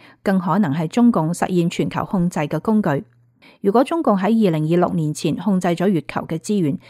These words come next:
就將開啟一個黑暗時代，人類嘅靈魂將會被奴役。帕克亦認為中美之戰係末世嘅警鐘，地緣政治亦係邪靈操控嘅一個舞台。帕克預言話，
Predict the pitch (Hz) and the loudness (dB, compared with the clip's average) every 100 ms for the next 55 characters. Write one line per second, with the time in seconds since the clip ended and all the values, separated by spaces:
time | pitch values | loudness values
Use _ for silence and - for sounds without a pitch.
0 | - - 180 - 220 240 214 - 151 185 | -14 -2 0 2 2 2 0 0 -4 -2
1 | 143 165 247 240 175 160 - 180 170 156 | -2 -2 -2 -2 -2 -4 -6 -4 0 0
2 | 156 - _ _ - - 175 185 196 214 | -2 -10 _ _ -12 -2 0 2 2 2
3 | 165 147 156 147 - 277 277 - 139 143 | 0 -2 -4 -4 -4 0 2 2 -2 -4
4 | - 143 143 135 160 - _ _ _ _ | -4 -4 -4 -4 -4 -4 _ _ _ _
5 | _ _ - - - 185 185 240 202 190 | _ _ -20 -20 -6 -4 -2 -2 -2 -2
6 | 185 170 160 151 180 311 277 180 180 214 | -2 -2 -2 -4 -4 2 2 2 -2 -2
7 | 175 165 - _ - 180 165 160 - 156 | -2 -2 -6 _ -2 0 0 -2 -4 -4
8 | 156 151 127 151 208 240 240 254 _ _ | -4 -6 -4 -4 0 2 2 0 _ _
9 | _ _ 233 202 160 175 208 214 180 180 | _ _ 2 2 2 0 0 2 2 0
10 | 180 190 170 - 156 147 196 - 262 262 | 0 -2 -2 0 0 0 -2 2 2 2
11 | 170 160 190 175 147 143 - 160 - _ | 0 0 0 -2 -2 -4 -4 -8 -8 _
12 | _ _ _ _ _ - 240 311 - 196 | _ _ _ _ _ -2 -2 -2 -2 0
13 | 175 143 151 165 160 | 2 0 -4 -4 -4